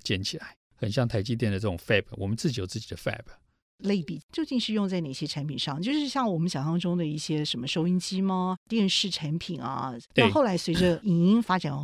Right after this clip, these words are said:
Speaker 2: 之后呢，转为数位的需求越来越高，也
Speaker 1: 是。
Speaker 2: 因此你们类比的比重就越来越高，
Speaker 1: 对。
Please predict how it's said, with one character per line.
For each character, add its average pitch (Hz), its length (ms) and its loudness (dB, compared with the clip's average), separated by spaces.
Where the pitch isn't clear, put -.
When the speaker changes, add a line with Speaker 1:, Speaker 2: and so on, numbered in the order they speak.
Speaker 2:
之 233 160 0
后 226 340 2
呢， 147 180 2
转 139 340 0
为 151 340 2
数 - 180 0
位 254 80 6
的 190 60 6
需 214 140 0
求 170 240 -2
越 240 120 2
来 185 100 2
越 180 220 2
高， 160 420 -2
也 175 100 0
Speaker 1:
是。 156 220 6
Speaker 2:
因 254 120 4
此 208 200 -4
你 151 100 2
们 151 140 2
类 220 180 4
比 156 160 -4
的 131 180 -4
比 185 180 -2
重 220 200 4
就 208 60 4
越 196 120 6
来 170 60 4
越 156 140 4
高， 143 180 0
Speaker 1:
对。 104 140 2